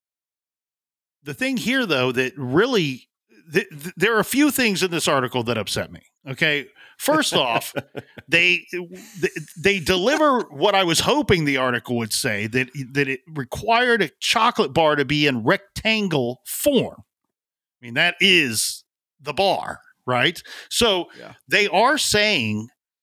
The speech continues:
Speaker 1: that the standard definition is exactly that. So in that world, in the standard definition realm of candy bar world, Mark is wrong, Big Nick very right.
Speaker 2: <laughs> True.
Speaker 1: However,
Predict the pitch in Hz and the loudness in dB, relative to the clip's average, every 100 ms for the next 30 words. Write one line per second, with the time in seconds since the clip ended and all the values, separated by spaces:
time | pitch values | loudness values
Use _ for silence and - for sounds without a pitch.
0 | _ _ _ _ _ _ _ 131 151 147 | _ _ _ _ _ _ _ -4 -2 -2
1 | _ 147 131 139 131 123 - - - 170 | _ -6 -2 -2 -4 -2 -2 0 0 0
2 | 233 262 180 123 123 120 120 110 107 127 | 2 2 2 0 -2 -2 -2 -2 -2 -2
3 | 120 156 151 139 113 - _ 156 110 139 | -4 0 0 0 -4 -8 _ -4 0 0
4 | 127 120 113 113 113 - - 180 160 147 | 0 -2 -2 0 -2 -4 -2 0 2 0
5 | 165 147 123 175 262 - 139 120 101 113 | -2 -2 2 2 2 0 0 0 -2 -4
6 | 131 127 - 214 208 208 190 139 175 - | -2 -2 0 0 0 2 0 2 0 0
7 | 160 180 - 147 127 151 139 135 135 135 | 0 0 2 0 2 2 2 0 0 -2
8 | - 160 151 131 120 113 110 110 101 90 | 0 0 0 -2 0 0 -2 -4 -6 -8
9 | 95 _ _ _ _ _ _ _ _ 147 | -12 _ _ _ _ _ _ _ _ 0
10 | 190 196 185 143 147 131 123 117 117 165 | 0 2 0 2 2 2 0 -4 0 0
11 | 143 147 143 135 147 135 123 113 117 - | 2 0 0 -2 -2 0 0 0 0 -2
12 | - 165 - - 147 - 135 - - - | -6 -6 -6 -4 -4 -2 -8 -8 -12 -12
13 | - - - - 156 - - 165 180 190 | -20 -20 -20 -16 -16 -16 -10 0 4 6
14 | 262 190 120 92 | 4 4 0 -2